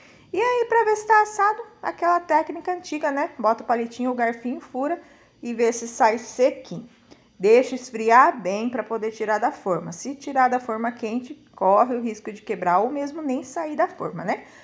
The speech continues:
Pode cortar ali dentro da forma mesmo, porque esse bolo é maravilhoso pra comer quentinho também, com cafezinho, no lanche da tarde.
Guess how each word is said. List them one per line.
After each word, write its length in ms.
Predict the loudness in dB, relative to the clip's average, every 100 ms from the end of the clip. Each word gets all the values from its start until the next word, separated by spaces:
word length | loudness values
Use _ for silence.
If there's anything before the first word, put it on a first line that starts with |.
| -6
Pode 240 | 4 4 4
cortar 280 | -2 0 2
ali 200 | 2 0
dentro 200 | 0 -2
da 60 |
forma 240 | 0 -2 0
mesmo, 140 | -2
porque 140 | -2
esse 120 | -4 -2
bolo 280 | -2 -2 -2
é 120 | -2
maravilhoso 580 | 2 2 2 2 0 0
pra 100 | -4
comer 220 | -2 -4
quentinho 480 | -6 -10 -6 -4 -4
também, 480 | -2 -2 0 0 -2
com 140 | -8
cafezinho, 520 | -6 -6 -6 -6 -4
no 220 | -4 -2 0
lanche 200 | -2 -2
da 100 | -6
tarde. 440 | 0 0 0 -10